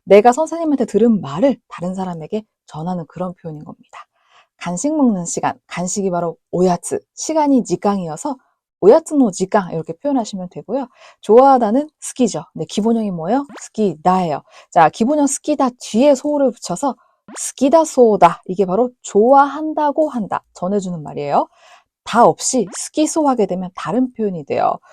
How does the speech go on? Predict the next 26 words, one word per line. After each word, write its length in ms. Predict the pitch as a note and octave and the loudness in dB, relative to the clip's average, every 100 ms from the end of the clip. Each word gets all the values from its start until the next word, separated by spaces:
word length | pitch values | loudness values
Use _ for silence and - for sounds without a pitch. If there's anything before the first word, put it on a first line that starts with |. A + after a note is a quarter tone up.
| - - | -14 -4
어, 180 | D#3+ | -4
좋아하는 540 | - A3 C4+ D4+ D#4 B3 | 0 2 4 2 0 0
것 60 | |
같아, 460 | F3 C3+ - E3+ D#3+ | 0 -4 -4 -2 -2
추량 280 | - D#4 E4 | -4 -8 -6
표현이 240 | - B3+ A3 | -4 -2 -2
되기 180 | F#3 | -6
때문에 380 | F#3 F#3+ F3+ G3+ - _ | -8 -8 -8 -10 -12 _
반드시 440 | - D#3+ F#3+ G3+ | -14 -8 -8 -8
다를 200 | - E3+ | -8 -4
넣어두시고, 760 | E3+ E3+ F#3+ E3+ E3+ F3+ D3+ C#3 - - - - | -4 -4 -6 -6 2 2 2 -2 -12 -20 -20 -8
좋아한대요, 1080 | D#3+ D#3+ G3 B3 D4+ D#4 D4+ A3 E3 G3+ F#3 | 0 6 6 6 0 2 2 2 4 4 4
높임체로 480 | D3+ G3 A3 G3+ | -2 -6 -6 -6
표현했으니까 760 | G3+ C4 B3 - F3+ - C4+ D4+ _ - | -2 -2 -2 -6 -12 -2 -2 -2 _ -20
스키다 760 | - - - F#3+ D#3 A3 D4 _ _ | -18 -12 -4 -2 4 4 4 _ _
소데스 1000 | - - G3 F#3 D#3 C#3+ F#3+ B3 - - - | -10 -2 0 0 -4 2 6 6 2 -12 -6
이렇게 360 | E3 D#3 - C4 | -6 -6 -4 -2
만드시면 520 | A3 E3 D#3+ D#3+ C#3+ | -2 -4 -8 -10 -6
돼요. 180 | - - - | -4 -4 -6
문장 260 | D3+ G3 A3 | -8 -6 -6
만들게 320 | G3 F#3 F#3+ | -6 -6 -8
되면 340 | E3+ A#3 B3+ - _ _ - - - | -4 -2 -2 -6 _ _ -20 -6 4
오야츠노 580 | F#3 C#4 C#4+ B3 A3+ | 6 6 2 2 2
지간가 680 | F3 E3+ - F3 D#3+ E3 B3 - _ - | 0 -8 -6 -8 -6 -4 -6 -6 _ -20
스키다 420 | - - A#3+ A#3 | -12 -2 2 2
소데스, 560 | - F3 B2+ D#3+ - | 0 -4 -2 -4 -6